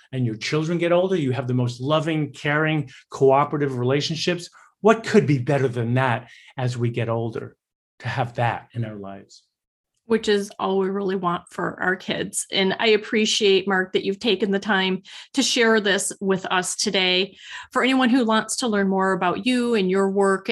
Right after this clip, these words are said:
Speaker 2: and your camp for the boys, where can they find you?
Speaker 1: They can find us on the internet at info at Y M U W dot org. Stands for Young Men's Ultimate Weekend. Info at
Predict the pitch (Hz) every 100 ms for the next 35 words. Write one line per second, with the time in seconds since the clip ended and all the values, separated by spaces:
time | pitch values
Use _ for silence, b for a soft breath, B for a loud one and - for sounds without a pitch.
0 | - 185 180 175 175 175 175 196 180 180
1 | - 208 185 - - 185 175 180 220 214
2 | 208 208 - B B - 233 240 247 202
3 | 180 - 98 - 98 - _ _ _ _
4 | _ _ _ _ 147 151 165 156 165 185
5 | 202 196 156 147 143 143 - 156 156 147
6 | 135 127 123 165 175 - 180 190 180 139
7 | 127 110 131 135 156 180 190 _ _ _
8 | _ - 147 147 165 190 - _ _ _
9 | - 127 143 151 175 190 - _ 117 107
10 | 131 123 151 160 185 190 _ - 123 117
11 | 127 143 190 190 - - - 127 123 -
12 | 123 131 135 123 131 123 131 135 139 160
13 | 180 185 - 143 147 - 175 185 196 B
14 | B B 131 123 -